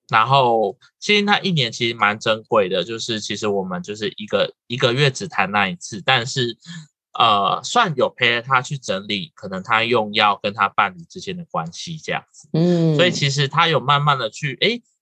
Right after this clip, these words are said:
Speaker 1: 觉醒，其实身边的人就真的，就是真的有好好的去，就是一直陪伴着他这样子。
Speaker 2: 嗯。
Speaker 1: 然后甚至我们还做了一次那个，就是，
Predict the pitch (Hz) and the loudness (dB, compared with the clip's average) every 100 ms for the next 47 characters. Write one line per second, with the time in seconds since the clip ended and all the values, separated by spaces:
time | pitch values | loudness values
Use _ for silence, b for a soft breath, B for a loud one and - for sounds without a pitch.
0 | _ - 123 135 - 104 98 135 135 147 | _ -4 0 0 0 -6 -4 -4 0 0
1 | 135 135 120 104 92 92 127 127 - 151 | 2 2 2 0 -2 -2 -6 -4 0 2
2 | 147 117 - _ _ _ - 170 156 175 | 2 2 0 _ _ _ -8 -6 -2 0
3 | 147 127 110 87 - - _ - 165 160 | 0 0 -4 -10 -16 -20 _ -2 0 4
4 | 156 101 - 110 117 95 87 - 123 - | 2 2 2 2 2 0 -8 -8 -10 -8
5 | 135 123 123 _ _ - 147 - - 104 | -4 -4 -4 _ _ -8 -6 -6 -4 -2
6 | 110 107 90 - - 82 73 80 - _ | 0 0 -2 -8 -4 -4 -4 -8 -10 _
7 | - _ - 147 147 143 123 131 156 175 | -20 _ -2 0 2 0 2 2 4 2
8 | 156 156 113 104 104 104 104 143 120 101 | 2 2 4 2 2 0 0 -2 0 0
9 | 90 - - 110 107 104 - 90 - - | -2 -6 -4 -2 -2 -2 0 0 0 -4
10 | - - - _ _ _ _ _ - 107 | -10 -14 -18 _ _ _ _ _ 0 0
11 | - 107 98 87 - - | 0 -4 -4 -8 -10 -16